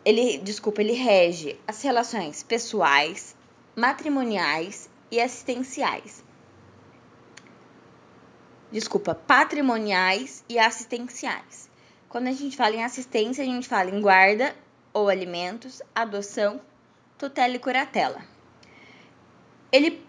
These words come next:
o di-, esse direito de família, ele pode até versar sobre o conteúdo patrimonial, só que o elemento central dele não é o patrimônio, é o afeto,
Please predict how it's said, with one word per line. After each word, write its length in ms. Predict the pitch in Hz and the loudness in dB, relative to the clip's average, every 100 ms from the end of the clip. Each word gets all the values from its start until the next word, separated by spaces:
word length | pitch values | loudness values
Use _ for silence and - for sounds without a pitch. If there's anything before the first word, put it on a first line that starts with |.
| - | -6
o 100 | 285 | -4
di-, 120 | 247 | 2
esse 260 | 277 330 285 | 2 2 -2
direito 440 | 233 226 247 - | 2 2 2 -2
de 100 | 202 | -12
família, 360 | 202 190 220 226 | -8 -4 -2 -2
ele 100 | 226 | 0
pode 280 | 254 262 | 2 2
até 200 | 277 277 | 0 0
versar 460 | 262 311 311 285 262 | 0 -2 -2 0 -2
sobre 580 | - 247 240 233 269 - - - | -2 -2 -2 -2 -6 -8 -16 -6
o 80 | - | -2
conteúdo 480 | 269 277 269 254 262 | 0 2 2 2 2
patrimonial, 880 | 254 262 262 254 277 294 196 156 - _ - - | 2 2 0 0 2 4 4 2 -6 _ -20 -20
só 220 | - - 285 | -2 0 0
que 100 | 302 | -2
o 140 | 294 - | -2 2
elemento 640 | 262 277 262 254 320 339 | 4 4 2 0 0 -6
central 600 | 339 277 233 220 190 175 | -6 -4 -4 4 6 6
dele 500 | 202 262 247 185 - | 6 6 4 -2 -6
não 460 | 220 254 294 381 330 | 0 2 2 2 0
é 160 | 226 | 0
o 60 | 240 | 0
patrimônio, 920 | 294 294 320 403 311 208 185 143 - _ _ - - - _ - | -2 -2 -2 0 2 2 0 -6 -14 _ _ -20 -20 -20 _ 2
é 140 | 220 | 6
o 100 | 233 | 6
afeto, 840 | 262 302 - 277 220 202 - 175 | 4 0 0 4 4 4 -4 -14